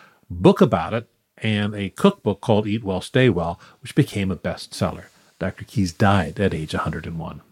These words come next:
That was the origin of the Mediterranean diet study.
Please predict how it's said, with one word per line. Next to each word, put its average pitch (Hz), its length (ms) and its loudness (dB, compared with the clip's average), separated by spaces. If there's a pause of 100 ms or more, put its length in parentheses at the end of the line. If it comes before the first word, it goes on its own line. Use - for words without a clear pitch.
(800)
That 165 280 4
was 185 220 8
the 180 120 2
origin 127 720 4
of 117 120 -2
the 110 80 0
Mediterranean 101 600 -2
diet 87 320 -8
study. - 300 -12